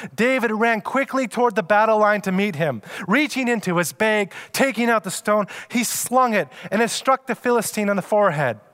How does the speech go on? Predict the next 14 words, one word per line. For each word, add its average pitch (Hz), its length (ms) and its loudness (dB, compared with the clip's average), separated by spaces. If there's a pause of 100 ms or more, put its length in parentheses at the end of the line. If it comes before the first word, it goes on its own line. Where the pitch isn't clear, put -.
(340)
and 220 140 2
he 226 80 0
fell 247 260 2
face 277 420 -2
down 240 280 2
on 220 80 0
the 202 80 0
ground. 165 520 0 (1160)
So 240 180 0
David 254 420 0
triumphed 269 600 2
over 247 180 2
the 233 100 0
Philistine 208 640 -2